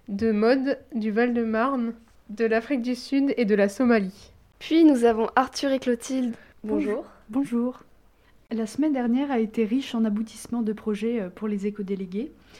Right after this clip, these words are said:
Speaker 3: En effet, des initiatives prises par des élèves du lycée, telles que la Graffitaria, mais aussi d'autres événements organisés à l'échelle régionale, comme des ramassages de déchets.
Speaker 2: Ensuite, nous avons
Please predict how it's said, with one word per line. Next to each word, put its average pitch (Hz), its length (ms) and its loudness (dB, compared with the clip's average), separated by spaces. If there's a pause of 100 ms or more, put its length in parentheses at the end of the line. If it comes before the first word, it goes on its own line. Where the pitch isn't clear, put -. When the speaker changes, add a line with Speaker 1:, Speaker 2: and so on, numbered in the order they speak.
(220)
Speaker 3:
En 220 120 2
effet, 226 280 0
des 240 220 -2
initiatives 220 560 -2
prises 240 420 -4
par 202 200 -6
des 185 200 -6
élèves 208 220 -2
du 196 140 -6
lycée, 214 420 -6
telles 190 160 -8
que - 140 -10
la 180 200 -4
Graffitaria, 180 720 -10 (440)
mais 208 100 0
aussi 202 220 -4
d'autres 214 460 -4
événements 214 420 -2
organisés 208 500 -2
à 208 60 -4
l'échelle 190 580 -12
régionale, 208 540 -4 (460)
comme 220 220 2
des 202 120 -2
ramassages 208 500 -6
de 220 80 -2
déchets. 190 400 -8 (220)
Speaker 2:
Ensuite, - 500 -4 (300)
nous 226 180 0
avons 233 380 -2